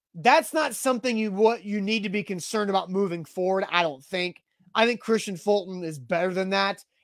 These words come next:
And I think that's a massive wake up for Kristian Fulton this season of, "I just got smoked. I, I can't let that happen again." And I don't,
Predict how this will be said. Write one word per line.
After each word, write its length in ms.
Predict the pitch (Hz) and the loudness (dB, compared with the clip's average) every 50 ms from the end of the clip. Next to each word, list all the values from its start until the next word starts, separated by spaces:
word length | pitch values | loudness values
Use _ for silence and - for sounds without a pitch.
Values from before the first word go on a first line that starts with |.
| _ - | _ -4
And 80 | 190 | 0
I 80 | 190 196 | 0 0
think 260 | 175 - 226 208 165 | 2 0 -2 0 2
that's 260 | - 208 202 196 - | 4 6 6 6 4
a 100 | 202 185 | 0 -4
massive 540 | 180 170 175 180 180 180 180 - - 185 160 | -2 0 0 0 2 0 0 -2 -4 -6 -6
wake 360 | 147 139 160 175 175 170 - | -4 0 0 2 2 2 0
up 180 | 185 170 - - | -2 -2 -2 -2
for 100 | - 165 | -8 -12
Kristian 460 | - - 190 185 165 - 170 156 139 | -10 -6 -6 -6 -6 -6 -10 -12 -10
Fulton 320 | - 170 170 165 143 156 156 | -6 -4 -4 -4 -4 -6 -12
this 160 | 151 143 - | -12 -12 -12
season 520 | - - 190 185 170 147 156 143 139 135 _ _ _ - | -10 -8 -6 -6 -6 -6 -8 -10 -10 -14 _ _ _ -6
of, 320 | - 185 180 175 170 151 131 _ _ _ _ _ _ _ _ - | 0 4 4 4 4 2 -2 _ _ _ _ _ _ _ _ 2
"I 140 | - 208 214 | 2 2 2
just 200 | 196 175 - - | 2 -2 -4 -4
got 160 | 180 147 - | -6 -6 -6
smoked. 560 | - - - 180 175 175 160 143 - - 160 160 180 | -8 -6 -4 2 2 2 2 0 -4 -10 -6 -2 0
I, 240 | 175 170 160 156 151 - | 0 0 0 -4 -4 -4
I 80 | 175 | -4
can't 260 | 170 - 208 196 185 | -4 0 0 0 2
let 140 | 170 170 165 | 2 0 2
that 140 | 165 160 139 | 0 -2 -2
happen 340 | 147 160 165 175 165 190 190 | 0 2 2 2 2 0 -2
again." 360 | 190 175 196 190 196 185 170 _ _ _ _ _ - | 0 2 2 2 2 0 -2 _ _ _ _ _ 2
And 120 | 196 196 | 4 6
I 100 | 202 208 | 8 8
don't, 200 | 220 226 214 165 | 8 6 4 0